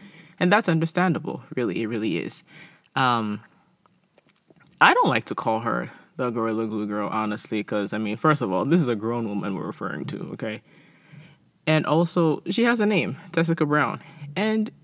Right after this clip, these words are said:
she is a whole forty-year-old lady, okay? And she became famous after putting, um, Gorilla Glue in her hair, and,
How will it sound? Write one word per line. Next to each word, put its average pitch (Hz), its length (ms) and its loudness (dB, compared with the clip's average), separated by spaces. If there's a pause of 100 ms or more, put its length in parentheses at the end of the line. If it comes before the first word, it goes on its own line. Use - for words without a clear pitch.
(2250)
she 262 240 2
is 160 260 4
a 143 140 2
whole 156 580 2 (120)
forty-year-old 123 840 2
lady, 107 480 -4
okay? 120 500 -2 (600)
And 143 100 2
she 139 80 -2
became 156 280 4
famous 131 280 0
after 117 220 0
putting, 117 480 -2 (1000)
um, 110 340 -2 (680)
Gorilla 127 280 4
Glue 120 220 -2
in 110 140 -4
her 104 160 -6
hair, 107 320 -2
and, 92 240 -6